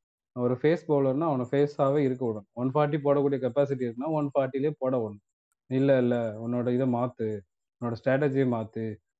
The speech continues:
நீ வந்து, அஹ், மிட் ஓவர்ல ஷார்ட் பிட்ச் போட்டு அவன் டாப்ல அடிக்கும்போது நீ கேட்ச் எடுத்தா போதும்."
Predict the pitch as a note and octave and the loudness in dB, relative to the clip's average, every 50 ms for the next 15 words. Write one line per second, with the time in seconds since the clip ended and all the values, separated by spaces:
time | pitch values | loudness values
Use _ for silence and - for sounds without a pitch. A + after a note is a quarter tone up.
0 | _ _ _ B2+ A#2+ B2 B2 B2 B2 C3 D3 D#3 D3+ C3+ A#2+ A2+ A2 G#2+ A2 - | _ _ _ -4 -2 -2 0 0 0 0 2 2 2 2 0 -2 -4 -6 -10 -14
1 | _ _ _ _ _ _ B2 A#2 A#2 A2+ A#2 A#2 A#2 A#2 B2+ C#3 C#3 C#3 D3+ D3+ | _ _ _ _ _ _ -10 -8 -6 -6 -6 -6 -4 -2 -2 -2 0 2 4 4
2 | C#3+ C3 B2+ A#2 B2+ C#3+ C#3+ C#3+ C#3+ B2+ C3 C3+ C3 C#3 B2 B2+ A#2+ - A#2 A2 | 4 4 2 2 2 0 0 2 2 2 2 2 -2 -4 -6 -6 -10 -8 -10 -8
3 | - - D#3+ D#3 C#3+ B2+ - B2+ B2+ B2+ - - C#3 C3 B2 B2 A#2 A#2+ A#2 A#2 | -6 -4 -2 -2 -2 -2 0 0 0 0 0 -2 -2 0 0 -2 -4 -4 -6 -6
4 | C3 D3+ D3+ C#3 - C#3 B2+ C3+ B2+ - B2+ A#2+ A#2 B2+ A#2+ A2 A#2 A2+ G#2+ A2 | -4 -4 -4 -2 0 0 0 0 -2 -4 -6 -4 -4 -4 -4 -4 -6 -8 -10 -10
5 | A2 A2+ | -10 -12